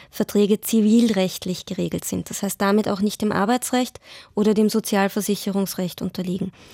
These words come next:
Für die Beschäftigten bedeutet das, dass es keinen Mindestlohn mehr gab, dass es keine Höchstarbeitszeit mehr gab, keinen Urlaubsanspruch, kein Arbeitslosengeld, keine Pensionsversicherung und keine Krankenversicherung,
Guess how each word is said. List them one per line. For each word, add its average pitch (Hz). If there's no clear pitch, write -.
Für 226
die 196
Beschäftigten 226
bedeutet 233
das, 240
dass 196
es 196
keinen 214
Mindestlohn 247
mehr 254
gab, 254
dass 196
es 196
keine 214
Höchstarbeitszeit 233
mehr 240
gab, 226
keinen 202
Urlaubsanspruch, 220
kein -
Arbeitslosengeld, 220
keine 202
Pensionsversicherung 214
und 190
keine 202
Krankenversicherung, 220